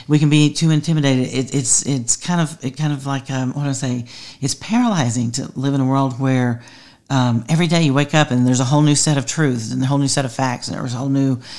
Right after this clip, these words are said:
set of priorities. You can get, you can be canceled. There's a new reason to cancel you now. You don't count. In the kingdom of God, darling, you always count. You always matter to God,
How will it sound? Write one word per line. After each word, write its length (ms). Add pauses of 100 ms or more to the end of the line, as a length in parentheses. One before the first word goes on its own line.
(180)
set 280
of 160
priorities. 340
You 160
can 0
get, 160
you 280
can 100
be 80
canceled. 540
There's 120
a 60
new 180
reason 220
to 80
cancel 380
you 120
now. 180
You 140
don't 180
count. 380 (760)
In 100
the 260
kingdom 300
of 120
God, 400 (680)
darling, 340
you 220
always 760
count. 460 (260)
You 260
always 460
matter 340
to 140
God, 420